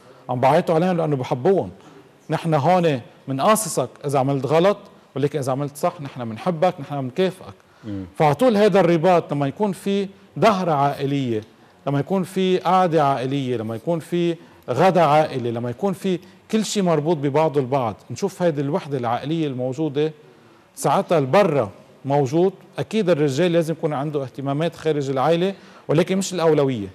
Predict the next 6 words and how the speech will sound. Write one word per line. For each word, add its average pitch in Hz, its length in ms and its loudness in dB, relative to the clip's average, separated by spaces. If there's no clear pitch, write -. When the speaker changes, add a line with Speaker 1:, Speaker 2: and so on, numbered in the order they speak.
Speaker 1:
الأولوية 147 380 0
للعائلة. 135 440 -2
Speaker 2:
مم. 101 220 -8
Speaker 1:
والامرأة 180 400 2
كمان 175 420 -4
اهتماماتها 185 920 0